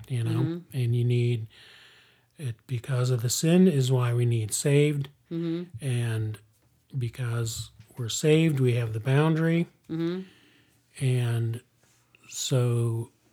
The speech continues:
Speaker 1: the need becomes great to, uh, to convey
Speaker 2: Mm-hmm.
Speaker 1: why that, why that is.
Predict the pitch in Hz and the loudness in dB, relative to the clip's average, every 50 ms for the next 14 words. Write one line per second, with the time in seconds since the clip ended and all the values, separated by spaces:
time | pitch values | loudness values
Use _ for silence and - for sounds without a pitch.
0 | _ _ _ _ _ _ _ - 127 127 123 127 127 131 135 131 135 123 117 123 | _ _ _ _ _ _ _ -2 0 2 2 4 4 4 6 4 4 2 0 -2
1 | 123 - - 131 120 120 120 117 113 135 135 143 143 147 143 143 - - - 131 | -4 -4 -4 -4 -4 -2 -2 -2 0 2 2 4 4 2 0 -2 -6 -6 -4 -2
2 | 120 120 117 113 110 - - - - - - - - 113 - _ _ _ _ _ | 0 0 0 -2 -4 -6 -10 -20 -20 -20 -20 -20 -20 -20 -20 _ _ _ _ _
3 | _ - 156 131 117 110 107 104 107 110 _ _ _ _ _ _ - - _ _ | _ -12 -10 -8 -6 -6 -8 -8 -10 -14 _ _ _ _ _ _ -20 -20 _ _
4 | _ _ _ _ _ _ _ _ _ _ - - - _ _ _ _ _ _ _ | _ _ _ _ _ _ _ _ _ _ -16 -16 -16 _ _ _ _ _ _ _
5 | _ _ _ _ _ _ _ _ _ _ _ _ _ - - - 127 - - 131 | _ _ _ _ _ _ _ _ _ _ _ _ _ -10 -4 -2 -2 -2 0 0
6 | 120 120 135 151 151 135 123 120 120 120 - _ _ _ - 170 160 165 160 160 | 2 4 4 6 6 6 4 4 2 0 -2 _ _ _ -6 -4 -2 -2 -2 -2
7 | 170 170 - _ _ - - 135 123 120 113 110 110 110 113 110 110 107 107 - | -4 -6 -8 _ _ -10 -4 -2 -2 -2 -2 -2 -4 -4 -4 -4 -6 -8 -10 -14
8 | _ _ _ _ _ - 143 127 117 117 113 113 110 101 107 104 101 98 98 92 | _ _ _ _ _ -6 -4 -2 -2 -2 -2 -4 -6 -6 -8 -8 -10 -12 -12 -14
9 | 90 - - - - - | -16 -16 -14 -14 -16 -16